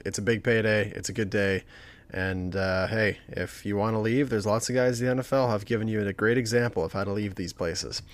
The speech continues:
Um, so number eight, I think this was the biggest surprise of the first, of the top ten, I would assume. Um, I know I was definitely shocked by this pick. So Carolina, uh,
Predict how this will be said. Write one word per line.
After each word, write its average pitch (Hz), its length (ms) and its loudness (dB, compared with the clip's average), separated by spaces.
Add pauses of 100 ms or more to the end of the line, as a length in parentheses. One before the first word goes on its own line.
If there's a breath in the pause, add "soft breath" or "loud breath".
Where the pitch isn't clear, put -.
(440 loud breath)
Um, 101 360 6
so - 140 0
number 147 360 4
eight, 117 260 4
I 117 100 6
think 131 120 2
this 143 180 6
was 139 180 4
the 120 100 2
biggest - 880 0
surprise 113 880 2 (120)
of 104 200 2
the 101 120 -4
first, - 520 0
of 98 120 -2
the 107 60 -2
top 117 340 2
ten, 117 520 0 (200)
I 101 120 2
would 101 120 0
assume. 120 480 0 (420 loud breath)
Um, 101 260 2
I 104 60 2
know 113 120 4
I 107 180 8
was 113 140 2
definitely 107 320 2
shocked 104 340 2
by 107 120 6
this 110 200 2
pick. 113 260 2
So 104 260 2
Carolina, 120 680 6 (440 loud breath)
uh, 98 460 6